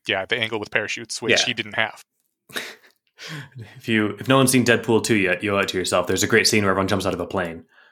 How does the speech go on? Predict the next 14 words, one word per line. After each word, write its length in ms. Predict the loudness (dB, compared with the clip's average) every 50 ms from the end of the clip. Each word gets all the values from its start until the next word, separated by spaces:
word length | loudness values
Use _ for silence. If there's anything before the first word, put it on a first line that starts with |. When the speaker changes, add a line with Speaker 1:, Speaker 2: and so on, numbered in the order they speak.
| _ _ _
Speaker 2:
Um, 520 | -4 -2 0 0 0 0 -2 -4 -6 -10 -16 _ _ _ _ _ _ _ _ _ _
so, 540 | -4 0 2 4 4 2 0 -4 -8 -12 _ _ _ _ _ 0
uh, 380 | 2 2 4 4 2 0 -2 -6 -10 -14 _ _ _ _ _ _ _ _ _ -12
she, 580 | -8 -4 0 2 2 4 2 2 0 0 -2 0
she 100 | 2 2
asks 300 | 2 2 2 -2 -2 2
why, 180 | 2 2 2
why 220 | 2 2 2 2 4
he 20 |
was 120 | 4 4 2
on 60 | 2
the 60 | 0
plane, 260 | -2 -4 -4 -4 -4 -4
right? 280 | -4 -4 -4 -6 -8